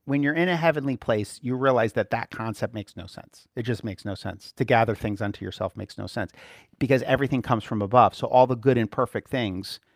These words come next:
come from above. So you don't have to go grab and gather and dominate and control and build. The thing just flows because it comes from above. If it came from you, separated from God, well, yeah, that's what you'd have to do. You'd have to be super tough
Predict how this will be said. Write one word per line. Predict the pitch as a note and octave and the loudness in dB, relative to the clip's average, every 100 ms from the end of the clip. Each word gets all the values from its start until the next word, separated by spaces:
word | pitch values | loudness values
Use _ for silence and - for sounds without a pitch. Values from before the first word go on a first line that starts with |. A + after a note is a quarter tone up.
| _ | _
come | - A#2+ | 2 2
from | - G#2+ | 4 2
above. | G#2 B2+ G2+ E2+ | 6 8 8 4
So | - A#2+ | -4 -4
you | A#2+ | 0
don't | C3+ A#2 | 0 0
have | C3 A#2+ | -4 -4
to | - | -4
go | A2+ G#2+ | -2 -2
grab | - A2+ A2 A2 | 4 6 8 6
and | G#2+ | 4
gather | A2 A2 G#2+ G2+ | 2 4 4 0
and | G#2 | 2
dominate | A#2 G#2+ G#2 G#2+ G2+ | 4 4 2 -2 -6
and | G#2 | -8
control | G#2 - G#2+ G#2 | -8 -2 0 0
and | G2+ F#2+ G2+ - - _ - A#2 | -2 -6 -12 -20 -20 _ -16 2
build. | C3+ C3+ F#2+ G#2 - _ _ _ _ _ - | 6 6 4 -2 -8 _ _ _ _ _ -8
The | A#2 | -4
thing | A#2 C3 G#2+ | -2 -2 -2
just | A2 - | -6 -8
flows | A#2+ A2 F2+ F#2+ - - - _ _ _ _ _ | -2 0 -2 -8 -14 -16 -20 _ _ _ _ _
because | A#2+ A#2 G2+ | -6 -4 -4
it | - | -4
comes | G#2+ - | -8 -8
from | F#2+ F#2+ | -6 -6
above. | F2+ F#2+ - - _ | -4 -4 -4 -12 _
If | - | -6
it | B2 | -2
came | D3 B2+ | 0 0
from | - A2+ | 0 0
you, | C#3+ E3+ G#2 | 2 2 2
separated | - A#2+ - A2+ G#2+ | 2 0 2 0 0
from | A2 | -2
God, | A2 C#3 A#2+ A#2 | 2 4 2 0
well, | A#2+ | -2
yeah, | E3 - - | 0 -2 0
that's | A2+ - | -2 0
what | A2 | -6
you'd | G#2+ | -4
have | G#2+ F#2+ | -4 -4
to | A2 | -4
do. | D3+ G2 | -2 -2
You'd | F2+ G2+ | -2 -6
have | - | -8
to | G2 | -10
be | G2+ | -10
super | F#2+ - A2 G#2 | -10 -10 -8 -8
tough | - A#2+ A2 | -8 -8 -8